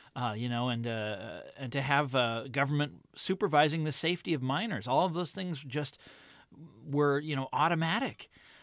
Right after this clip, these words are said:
Uh, you know, that was the, they were, they were no-brainers for that generation in nineteen forty-five.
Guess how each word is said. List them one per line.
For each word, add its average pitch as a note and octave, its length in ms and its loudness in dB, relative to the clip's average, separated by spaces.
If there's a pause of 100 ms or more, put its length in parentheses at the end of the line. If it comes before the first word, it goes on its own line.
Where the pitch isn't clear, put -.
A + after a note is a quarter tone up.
(160)
Uh, G#2+ 460 2
you B2+ 120 -10
know, A#2+ 60 -6
that B2+ 200 0
was B2 180 -6
the, C3+ 180 0
they C3 180 2
were, C3 120 2
they C3+ 100 2
were C3+ 120 2
no-brainers D#3+ 640 6
for B2 140 -6
that A2+ 180 -2
generation B2 560 0
in G#2+ 80 -6
nineteen G#2+ 320 -6
forty-five. - 640 -14